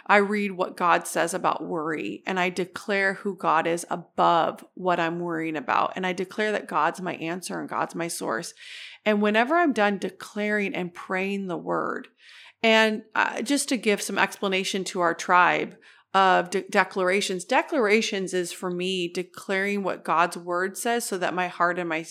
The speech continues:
and my spirit, my emotions and my mind come into alignment with God's word. So I'm declaring truth so that truth sets a root within me because I don't want to be rooted on the sand. I want to be rooted on the rock.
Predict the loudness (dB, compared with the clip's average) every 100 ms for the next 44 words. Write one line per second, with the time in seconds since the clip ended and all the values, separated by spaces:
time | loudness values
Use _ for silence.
0 | -14 -10 -6 -4 -6 -8 -8 -6 -4 -4
1 | -4 -4 -6 -4 -4 -4 -6 -18 -20 -10
2 | -4 -4 -2 -2 -2 -4 -6 -4 -2 -4
3 | -4 -2 -2 -2 -4 -6 -8 -6 -4 -4
4 | -4 -6 -6 -8 -16 -16 -2 2 2 0
5 | -2 -2 0 0 -4 -8 -6 -2 0 -2
6 | -8 -20 -20 -20 -4 0 0 -2 -6 -2
7 | -2 -4 -18 _ _ -14 -2 0 0 -2
8 | -4 -2 0 0 0 -6 -4 -4 -4 -4
9 | -6 -6 -8 -6 2 2 4 2 2 0
10 | -4 -2 -2 2 2 2 -2 -4 -8 -8
11 | -4 -4 -4 -2 -2 -2 -4 -2 -4 -2
12 | -4 -4 -6 0 2 2 0